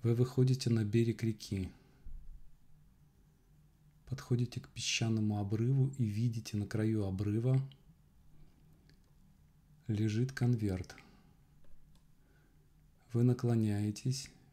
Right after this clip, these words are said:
берете этот конверт в руки. На конверте написано ваше имя и ваша фамилия.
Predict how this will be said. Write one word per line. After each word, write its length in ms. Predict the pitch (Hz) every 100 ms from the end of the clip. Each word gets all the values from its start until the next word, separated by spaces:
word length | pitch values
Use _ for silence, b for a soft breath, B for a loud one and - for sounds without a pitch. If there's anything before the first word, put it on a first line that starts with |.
| -
берете 460 | 110 113 113 110 107
этот 220 | 113 -
конверт 460 | 110 107 104 95 -
в 60 | 107
руки. 420 | 104 - 123 131 - - _ _ b b b b b -
На 60 |
конверте 500 | - 107 104 135 135
написано 680 | 117 104 123 127 131 127 131 - - -
ваше 400 | 104 107 107 110
имя 320 | 104 104 113
и 120 | 127 113
ваша 320 | 101 101 131
фамилия. 640 | - 120 117 90 87 80